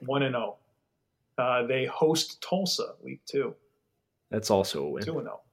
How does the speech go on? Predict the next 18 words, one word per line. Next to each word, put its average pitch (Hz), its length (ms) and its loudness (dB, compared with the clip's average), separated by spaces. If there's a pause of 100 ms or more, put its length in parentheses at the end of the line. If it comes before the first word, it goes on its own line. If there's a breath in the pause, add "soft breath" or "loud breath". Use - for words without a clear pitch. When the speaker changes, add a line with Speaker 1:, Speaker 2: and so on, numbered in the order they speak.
(400)
Speaker 1:
They 135 140 2
host - 600 2
U 147 220 4
S 143 220 2
C, - 300 2 (160)
Sou-, 156 420 2
Southern 160 340 2
Cal, 160 260 -2 (140)
the - 80 -20
Trojans. - 580 -6 (580)
Speaker 2:
They 95 140 -2
host 160 400 4
that 214 200 0
Speaker 1:
They 247 120 -2
Speaker 2:
game? 254 120 0
Speaker 1:
host - 360 -6
that - 220 -10
game. - 220 -16